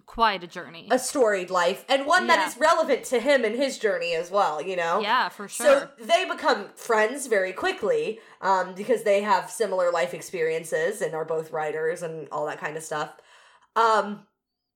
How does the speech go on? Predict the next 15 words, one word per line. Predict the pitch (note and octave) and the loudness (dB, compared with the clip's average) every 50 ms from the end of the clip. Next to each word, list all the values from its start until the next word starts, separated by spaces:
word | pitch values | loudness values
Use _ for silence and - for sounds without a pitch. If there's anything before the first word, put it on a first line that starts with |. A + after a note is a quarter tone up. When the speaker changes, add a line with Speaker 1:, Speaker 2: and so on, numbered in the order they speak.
| _ _ _ _ _ _ - | _ _ _ _ _ _ -14
Speaker 2:
she's | - - - C#4+ F4 G4+ - - | -10 -6 -4 -2 -2 -2 0 2
separated | C4+ A3+ A3+ - C4 B3+ A#3+ A#3+ C4 C4 B3+ - | 0 0 2 2 0 2 2 2 0 -2 -2 -2
from | B3 A3 A3 G3+ | -4 -4 -2 -2
her | G#3 F#3+ | -4 -4
husband, | F#3+ F#3+ F3+ F3 E3+ - - - B3 B3+ C#4+ D4 D#4+ E4 - - - - - | -2 -2 -2 -2 -2 -2 -2 -2 0 0 -2 -4 -8 -14 -18 -20 -20 -14 -8
and | - G#3 A3 | -6 -6 -4
she | G#3 - A#3 A3 | -4 -4 -4 -2
moves | G#3+ A3+ A#3+ A3 - | -2 -2 -2 -2 -4
to | - G#3+ E3+ | -4 -2 -2
England | F#3 F#3+ G3 A3 A#3 A3+ | -2 -4 -4 -4 -4 -4
with | G#3+ G#3 | -4 -6
her | - F#3+ | -6 -8
two | F3+ - - G#3 F#3+ G3 | -8 -8 -10 -12 -10 -10
sons. | - - F3+ E3 D#3 D#3 F#3 C4 E4+ G4+ - - - _ - - - - _ - | -8 -6 -4 -4 -4 -4 -6 -6 -8 -8 -10 -12 -16 _ -20 -20 -20 -20 _ -2
Um, | - A3+ A#3 A3+ G#3+ G#3+ G#3 G3 G3 - | 2 2 4 4 4 4 2 2 0 -6